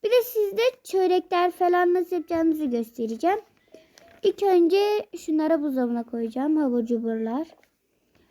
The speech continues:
Kapanmıyor. Kapanmıyor, Allah Allah.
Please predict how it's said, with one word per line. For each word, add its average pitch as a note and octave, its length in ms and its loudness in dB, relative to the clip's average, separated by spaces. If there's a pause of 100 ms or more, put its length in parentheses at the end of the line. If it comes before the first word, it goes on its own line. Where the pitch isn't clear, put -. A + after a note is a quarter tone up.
(300)
Kapanmıyor. A#3+ 1080 -2 (1040)
Kapanmıyor, F4 540 2
Allah F4+ 220 0
Allah. E4+ 340 -4